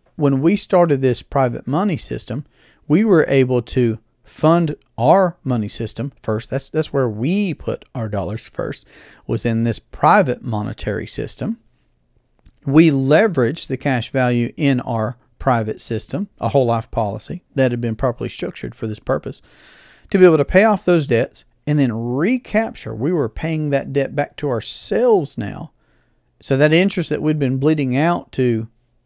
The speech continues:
all the names that you would recognize of the world, we were able to get that back into our own private monetary system now. So it's not so much about what you make, it is so much about what you can keep that's important.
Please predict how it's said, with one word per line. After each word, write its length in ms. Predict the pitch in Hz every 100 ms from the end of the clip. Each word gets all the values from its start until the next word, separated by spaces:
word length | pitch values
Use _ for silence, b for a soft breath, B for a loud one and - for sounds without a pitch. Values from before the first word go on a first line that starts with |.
| _
all 160 | 107 107
the 100 | 123
names 360 | 127 135 147 139
that 100 | 151
you 120 | 156
would 120 | 175
recognize 540 | 175 - 131 127 139
of 160 | 135 135
the 100 | 143
world, 380 | 151 165 123 139 b b b -
we 100 | 170
were 140 | 196
able 100 | 170
to 60 | 147
get 140 | 143
that 180 | - -
back 240 | 147 143
into 260 | 139 127 139
our 180 | 147 135
own 280 | 131 123 110
private 640 | - - - 294 165 -
monetary 720 | 123 110 107 - 110 87 127 _ _ _
system 600 | - - 120 - 104 -
now. 400 | 113 117 - 135 _ _ _ _ _ _ b
So 200 | - 135
it's 200 | 117 120
not 340 | 135 151 185 240
so 140 | 240
much 240 | 226 214 202
about 220 | 196 196
what 220 | 170 -
you 60 | 196
make, 360 | 151 123 -
it 160 | - 123
is 180 | 151 175
so 120 | 180
much 240 | 165 156
about 360 | 131 131 127 -
what 220 | 131 127 _ _ _ _ _
you 220 | 131 123
can 240 | 113 107 101
keep 420 | - 190 147 - - -
that's 220 | 113 -
important. 460 | 101 - 113 98